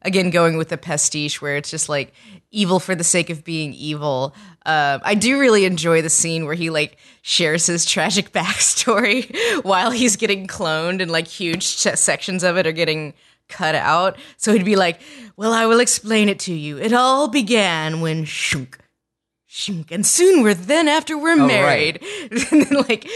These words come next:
Speaker 1: so they just, like, cut out, because it's like the tragic backstory doesn't matter with characters like that. They're just, like,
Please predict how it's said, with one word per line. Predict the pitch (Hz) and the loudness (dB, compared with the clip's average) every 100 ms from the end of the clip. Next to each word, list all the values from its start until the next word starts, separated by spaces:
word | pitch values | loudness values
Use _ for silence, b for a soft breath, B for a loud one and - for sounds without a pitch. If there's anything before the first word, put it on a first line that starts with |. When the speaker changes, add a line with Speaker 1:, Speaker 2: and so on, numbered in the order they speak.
| 494 415 | -4 -4
Speaker 1:
so | - 247 | 0 4
they | 233 240 | 4 2
just, | 220 214 | 0 0
like, | 202 | -2
cut | - 202 | -2 0
out, | 190 180 190 | 2 0 -2
because | 294 | -2
it's | 311 | 0
like | 330 277 | 0 0
the | |
tragic | 392 403 320 220 | 0 0 -2 -2
backstory | 196 175 180 160 | -2 -2 -4 -4
doesn't | 160 156 | -4 -4
matter | 139 131 | -2 -2
with | 135 151 | -4 -8
characters | 147 135 - 147 | -10 -10 -12 -10
like | 139 - | -10 -6
that. | 123 | -4
They're | 165 180 | -2 -2
just, | 190 190 | 0 0
like, | 165 - | 0 -2